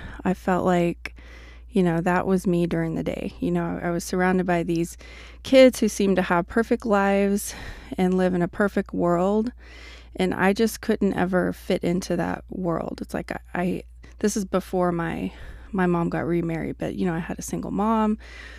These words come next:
We lived in an apartment. She was working so hard all the time to take care of us. You know, she just worked all the time and sacrificed so much to provide for me. And, um,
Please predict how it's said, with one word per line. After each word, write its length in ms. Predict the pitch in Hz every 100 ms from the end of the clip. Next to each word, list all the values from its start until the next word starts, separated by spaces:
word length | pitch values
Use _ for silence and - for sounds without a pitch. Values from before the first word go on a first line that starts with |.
| - - -
We 160 | 202
lived 240 | 185 175 175
in 160 | 151
an 80 | 143
apartment. 680 | - - 233 220 196 190 - -
She 260 | - 214
was 160 | 196 190
working 500 | 185 180 - 170 160
so 420 | - - 214 214
hard 420 | 208 196 180 170 -
all 220 | 170 175
the 80 | 175
time 300 | - 170 165
to 80 | -
take 180 | -
care 220 | - 180 170
of 100 | 160
us. 340 | 151 - - - - - - - - - -
You 80 |
know, 200 | 185 165
she 220 | 170 214 202
just 420 | 190 - - - - - - -
worked 300 | 185 175 - -
all 200 | 180 185
the 100 | 214
time 440 | - 180 175 165
and 100 | 185
sacrificed 640 | 180 180 175 170 156 160 -
so 160 | 180
much 320 | 170 170 -
to 80 | -
provide 500 | 165 151 170 180 180 - - - - - -
for 220 | - 185
me. 300 | 175 165 160
And, 440 | 170 170 170 165 - - - - - - -
um, 460 | 185 165 160 160